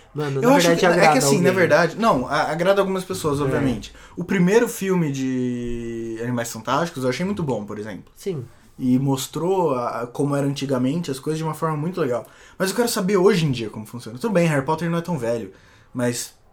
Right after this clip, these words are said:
Speaker 2: a diferença que a gente tem no mundo de hoje em dia e de noventa e seis
Speaker 1: É muito.
Speaker 2: é muito grande.
Speaker 1: Sim.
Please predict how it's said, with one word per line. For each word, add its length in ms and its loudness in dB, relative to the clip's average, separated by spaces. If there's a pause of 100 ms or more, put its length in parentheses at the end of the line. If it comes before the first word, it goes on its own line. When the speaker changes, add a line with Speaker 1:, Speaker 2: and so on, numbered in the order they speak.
(320)
Speaker 2:
a 80 -2
diferença 540 -2
que 80 -6
a 40 0
gente 160 -2
tem 120 -2
no 80 0
mundo 260 -4
de 100 -4
hoje 160 0
em 60 -2
dia 280 -4
e 60 -6
de 120 -8
noventa 340 -4
e 20 0
seis 680 -6
Speaker 1:
É 120 -14
muito. 380 -14 (240)
Speaker 2:
é 80 -4
muito 420 0
grande. 540 -6
Speaker 1:
Sim. 240 -18